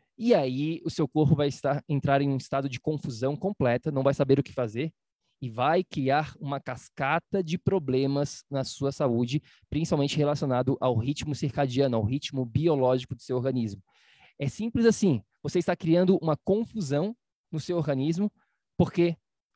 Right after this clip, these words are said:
os seus olhos, eles não estão adaptados, o seu organismo, ele não foi feito pra ficar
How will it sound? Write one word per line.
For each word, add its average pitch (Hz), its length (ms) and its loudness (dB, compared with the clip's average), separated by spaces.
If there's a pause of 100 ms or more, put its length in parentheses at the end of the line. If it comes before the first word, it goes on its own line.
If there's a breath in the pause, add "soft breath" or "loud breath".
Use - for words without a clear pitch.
os 165 120 0
seus 196 200 6
olhos, 175 440 6
eles 175 240 0
não 190 220 0
estão 202 360 -2
adaptados, 170 680 -2
o 147 40 -6
seu 160 140 -4
organismo, 175 420 0
ele 160 120 -2
não 196 180 0
foi 226 180 4
feito 180 360 -2
pra 156 100 -2
ficar 147 380 -4